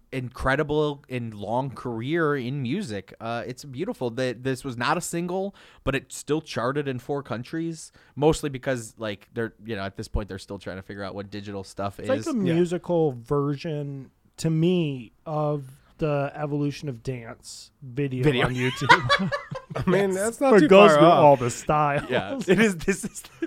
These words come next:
Speaker 1: the evolution
Speaker 2: To
Speaker 1: of
Speaker 2: m-,
Speaker 1: Giorgio.
Speaker 2: the evolution of dance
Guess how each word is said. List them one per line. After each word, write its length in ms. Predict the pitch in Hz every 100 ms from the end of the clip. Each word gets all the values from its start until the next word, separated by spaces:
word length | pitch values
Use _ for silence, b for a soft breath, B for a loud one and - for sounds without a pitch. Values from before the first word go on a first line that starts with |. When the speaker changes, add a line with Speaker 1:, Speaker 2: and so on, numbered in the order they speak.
| -
Speaker 1:
the 160 | 202 -
evolution 440 | 147 160 147 -
Speaker 2:
To 40 | 226
Speaker 1:
of 60 |
Speaker 2:
m-, 60 | 190
Speaker 1:
Giorgio. 240 | 131 123
Speaker 2:
the 60 | 208
evolution 500 | 254 214 196 208 208
of 180 | 160 123
dance 460 | 147 147 139 -